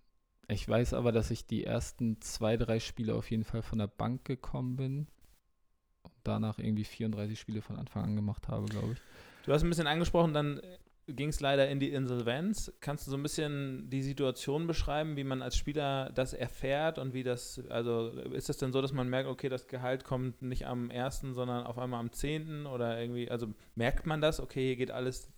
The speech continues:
Speaker 2: den Bach langsam runter?
Speaker 1: Also erstmal haben wir davon gar nichts gemerkt, weil uns alles versichert wurde, dass alles gut ist und, ähm, wie man das wahrscheinlich dann so als Verein erstmal abwiegelt alles.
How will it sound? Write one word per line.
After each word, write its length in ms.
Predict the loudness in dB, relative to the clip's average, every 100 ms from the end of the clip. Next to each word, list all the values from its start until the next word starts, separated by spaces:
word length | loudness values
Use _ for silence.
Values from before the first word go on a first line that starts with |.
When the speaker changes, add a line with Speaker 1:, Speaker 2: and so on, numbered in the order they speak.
| -4
Speaker 2:
den 120 | 0
Bach 200 | 0 -2
langsam 340 | -4 -4 -4 -4
runter? 360 | -6 -6 -8 -10 _ _ _ _ _ -20 _ _ _ _ _ _ _ -14 -8 -6 -2
Speaker 1:
Also 260 | 2 4
erstmal 480 | 4 4 4 6 8
haben 160 | 10 10
wir 80 |
davon 280 | 8 8 4
gar 200 | 4 4
nichts 240 | 4 2 0
gemerkt, 380 | 4 4 4
weil 120 | 4 4
uns 180 | 2
alles 300 | 0 0 0
versichert 500 | 2 2 2 2 2
wurde, 220 | 4 6 6
dass 160 | 4
alles 340 | 2 2 0 2
gut 200 | 2 4
ist 240 | 2 2
und, 300 | 0 0 -2
ähm, 440 | -4 -2 -2 -2 -4
wie 140 | 2
man 180 | 4 6
das 200 | 4 2
wahrscheinlich 460 | -2 0 2 4 4
dann 160 | 4
so 100 | 4
als 220 | 2 0 -4
Verein 340 | -4 0 2
erstmal 440 | 2 2 4 4
abwiegelt 600 | 6 4 6 4 6 4
alles. 460 | 4 4 2 0 -12